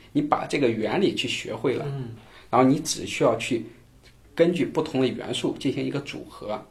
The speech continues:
Speaker 2: 嗯。
Speaker 1: 这样可能你自己的一个吸收、消化、输出，这样的话它就形成了一个环形。不管你怎么去用，不管你怎么去练，不管你怎么去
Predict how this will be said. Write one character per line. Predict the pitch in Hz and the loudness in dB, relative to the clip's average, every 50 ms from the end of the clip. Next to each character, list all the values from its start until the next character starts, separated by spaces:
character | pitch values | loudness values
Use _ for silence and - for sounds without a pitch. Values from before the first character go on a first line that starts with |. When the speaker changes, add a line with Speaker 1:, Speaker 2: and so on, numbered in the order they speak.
| - _ _ _ - | -20 _ _ _ -16
Speaker 2:
嗯。 | 139 123 | -14 -10
Speaker 1:
这 | 117 113 220 | -4 -2 0
样 | 180 120 113 | 0 0 0
可 | - - - 104 | -4 -2 -4 -2
能 | 107 107 107 - - - - - - | -2 -2 -4 -4 -8 -14 -18 -10 -4
你 | 120 113 101 | -2 -2 -2
自 | - - 147 123 | 0 0 -2 -2
己 | - - 95 | -2 -2 -4
的 | 95 98 | -4 -4
一 | 110 113 | -2 -2
个 | 117 113 | -4 -4
吸 | - - 123 123 120 | -4 -4 -4 -4 -6
收、 | - - 127 120 117 117 | -2 2 2 2 2 2
消 | - - 135 131 131 | 0 0 2 2 2
化、 | - 151 - 110 95 | 2 2 0 0 -4
输 | - - - 135 131 | -8 -4 -2 -2 -2
出， | 135 - - 147 147 147 147 - - - - - - - - - | -2 -4 -2 -2 0 0 -2 -6 -8 -20 -20 -20 -20 -20 -20 -16
这 | - - 175 | -2 0 0
样 | 131 | 0
的 | 117 117 | 2 2
话 | - 135 - - - - - - - - | 2 0 0 -2 -8 -18 -20 -20 -20 -8
它 | - 127 | -6 -4
就 | 127 127 117 | -4 -2 -4
形 | 117 - 110 113 | -4 -4 -4 -4
成 | 117 131 | -4 -2
了 | 117 110 | -2 -4
一 | 113 113 | -4 -2
个 | 117 120 - - | 0 0 0 -2
环 | - - - 104 120 147 | -2 -6 -8 -2 -2 -2
形。 | 147 - - - - - - - - - - _ - - - | -2 -2 -6 -10 -12 -14 -20 -20 -20 -20 -20 _ -20 -16 -4
不 | - 170 | -2 0
管 | - 120 117 131 | 2 2 2 2
你 | |
怎 | - - 98 | 0 0 -4
么 | 92 92 | -6 -6
去 | - - - 123 110 113 | -6 -4 -4 -2 -2 0
用， | 131 127 - - - - - - - | 0 0 0 -2 -8 -14 -20 -12 -6
不 | 143 127 | -4 0
管 | 110 104 107 117 | 0 0 0 0
你 | 120 | -2
怎 | 117 - | -4 -6
么 | 92 101 104 | -6 -8 -8
去 | - - - 120 110 107 | -8 -6 -6 -4 -4 -2
练， | 113 135 127 - - - - - - - - | 0 0 0 0 -2 -6 -14 -20 -20 -20 -6
不 | - 135 | -4 0
管 | 117 110 104 107 | 2 2 2 2
你 | 117 | 0
怎 | 117 117 92 | -2 -2 -4
么 | 98 104 104 | -4 -4 -6
去 | - - 117 110 101 | -4 -4 -4 -4 -4